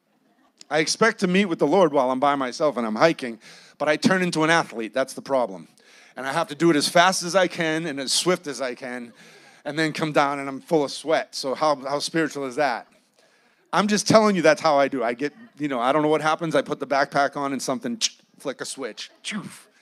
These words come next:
I'm gone. So I met, went to Mount Chicora. We'll just call it Chicora.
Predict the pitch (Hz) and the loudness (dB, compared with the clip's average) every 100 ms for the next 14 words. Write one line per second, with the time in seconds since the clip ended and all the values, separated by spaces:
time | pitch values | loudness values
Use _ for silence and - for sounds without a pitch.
0 | _ 127 135 143 120 101 - _ _ _ | _ -14 -2 0 0 -4 -16 _ _ _
1 | _ _ _ _ _ _ _ _ - - | _ _ _ _ _ _ _ _ -4 4
2 | 165 180 156 180 180 170 196 180 185 185 | 6 6 4 2 2 0 0 0 0 0
3 | - 151 - 190 147 131 147 - _ - | -2 -8 4 6 8 6 2 -8 _ -20
4 | _ _ _ _ _ _ _ 120 131 131 | _ _ _ _ _ _ _ -8 -6 0
5 | 143 135 131 - 131 113 104 | 4 4 2 0 0 2 -2